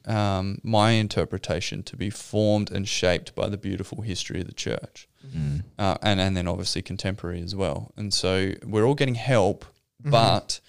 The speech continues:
Speaker 1: what you'll find is when you first start out, your interpretations may be way,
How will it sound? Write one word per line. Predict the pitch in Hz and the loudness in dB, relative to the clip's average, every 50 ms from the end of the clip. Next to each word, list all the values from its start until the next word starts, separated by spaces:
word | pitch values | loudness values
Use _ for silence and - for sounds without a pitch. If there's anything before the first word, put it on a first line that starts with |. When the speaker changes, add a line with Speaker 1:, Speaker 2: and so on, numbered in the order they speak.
| - _ _ _ _ _ - | -20 _ _ _ _ _ 2
Speaker 1:
what | 131 147 160 | 2 4 6
you'll | 185 185 165 | 6 4 4
find | - - - 131 139 151 156 131 113 | 4 4 4 6 6 6 6 6 4
is | 107 104 107 | 4 2 2
when | 117 120 120 120 | 2 2 4 4
you | 123 120 | 2 2
first | 113 - 113 113 127 143 - | 2 4 6 6 6 6 4
start | - - 123 110 101 92 90 | 4 4 4 6 6 6 6
out, | 90 104 135 - - - - - - - - | 6 6 4 4 0 -4 -12 -18 -18 -16 -4
your | - 110 113 110 | 2 4 6 6
interpretations | 101 104 - - 117 107 - 104 - - 101 107 107 - 95 107 98 - - | 6 4 4 4 4 4 2 0 0 2 2 2 2 0 -2 -4 -4 -2 0
may | 98 98 101 110 | 0 2 2 2
be | 98 104 101 98 98 - - | 0 0 -2 -2 -2 -4 -4
way, | - - 104 101 98 101 101 101 95 | 0 2 4 6 6 6 4 4 2